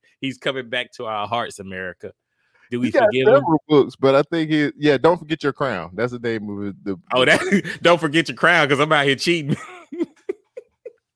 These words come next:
Speaker 2: That's the name of the book that everybody likes.
Speaker 1: Ah,
Speaker 2: But
Speaker 1: that's
Speaker 2: it's funny. You know, it's funny. Twitter is ablaze because Twitter's, everybody on Twitter's like, "Mm-hmm, I knew something was wrong with him. He just seemed too perfect.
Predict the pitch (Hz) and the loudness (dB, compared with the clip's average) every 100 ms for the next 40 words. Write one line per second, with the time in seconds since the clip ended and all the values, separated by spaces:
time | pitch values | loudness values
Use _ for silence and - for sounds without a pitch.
0 | _ - - - - _ - 807 - - | _ -20 -18 -16 -16 _ -18 -18 -18 -20
1 | _ _ _ - - - 190 220 233 202 | _ _ _ -18 -18 -8 0 0 0 2
2 | 202 180 160 160 160 139 131 123 123 104 | 4 2 2 2 4 4 4 4 2 2
3 | 90 78 - 87 - _ _ _ _ - | -2 -6 -14 -20 -20 _ _ _ _ -20
4 | - _ _ _ - 67 71 - _ _ | -20 _ _ _ -18 -16 -16 -18 _ _
5 | _ 170 185 190 - 202 170 - _ 185 | _ 4 4 4 0 0 0 -8 _ 4
6 | 220 202 - 202 202 - 202 185 151 98 | 4 4 2 -2 -2 2 4 4 2 -4
7 | 113 113 143 147 127 110 113 123 117 - | -6 -2 -2 -2 -4 -8 -6 -4 -4 -6
8 | 147 127 113 - _ 143 139 139 123 117 | -6 -4 -8 -12 _ -4 0 0 -2 -2
9 | 143 107 - 147 180 196 214 196 196 214 | -4 -6 -8 -6 -4 -2 0 2 2 0
10 | 185 156 127 131 147 139 131 143 143 - | 0 0 -2 -2 0 0 -2 -4 -4 -6
11 | - - 180 135 - 175 202 - 202 202 | -14 -10 -8 -8 -6 -2 -2 -2 -4 -4
12 | - - 175 120 110 | -6 -2 0 0 -8